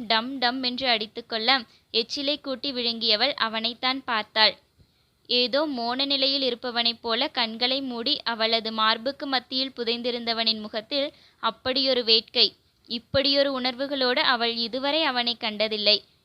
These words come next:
இவள் பார்த்து கொண்டிருக்கும் போதே அவனது உதடுகள் நகர்ந்து தனது ஜாகையை மாற்ற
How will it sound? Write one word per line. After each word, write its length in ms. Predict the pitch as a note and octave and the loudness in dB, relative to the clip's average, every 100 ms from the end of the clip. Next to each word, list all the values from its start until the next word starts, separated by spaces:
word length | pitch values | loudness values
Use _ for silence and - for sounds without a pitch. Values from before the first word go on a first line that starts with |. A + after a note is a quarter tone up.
| _ | _
இவள் 300 | B3 B3 B3 | -2 2 2
பார்த்து 400 | - A#3 A#3 C#4+ | 2 2 2 -4
கொண்டிருக்கும் 580 | C#4+ C#4 C4 B3 - A#3+ | -6 -2 -2 -2 -6 -4
போதே 280 | A#3 A3+ D#4 - | -2 0 0 2
அவனது 440 | A#3 A#3 A#3+ A#3 A#3 | 0 0 -2 -2 -4
உதடுகள் 500 | A3+ A#3+ C#4 D4 C4+ | -2 0 -2 -2 -4
நகர்ந்து 480 | A#3+ A#3+ A3+ A#3+ C#4+ - _ _ | -4 -4 -2 0 0 -2 _ _
தனது 320 | A#3+ A#3 A#3 | 0 0 -2
ஜாகையை 560 | A#3 A3+ A3 A3 B3+ B3+ | -2 4 4 4 0 0
மாற்ற 320 | B3+ A3 G#3 | 2 0 0